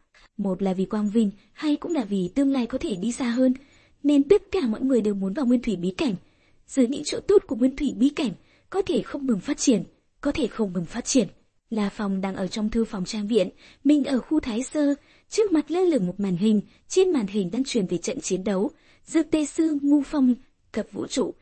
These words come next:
đã được hưởng rất nhiều tài nguyên ở nguyên thủy bí cảnh. Y, thành viên nguyên thủy bí cảnh cấp vực chủ, thành đại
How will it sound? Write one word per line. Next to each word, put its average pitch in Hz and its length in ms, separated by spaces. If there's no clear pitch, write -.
đã 240 140
được 277 180
hưởng 185 160
rất 269 200
nhiều 262 160
tài 190 200
nguyên 196 240
ở 190 160
nguyên 190 200
thủy 190 240
bí 170 100
cảnh. 180 260
Y, 285 220
thành 262 200
viên 311 400
nguyên 302 160
thủy 240 260
bí 196 120
cảnh 208 240
cấp - 200
vực 240 140
chủ, 190 300
thành 202 180
đại 185 180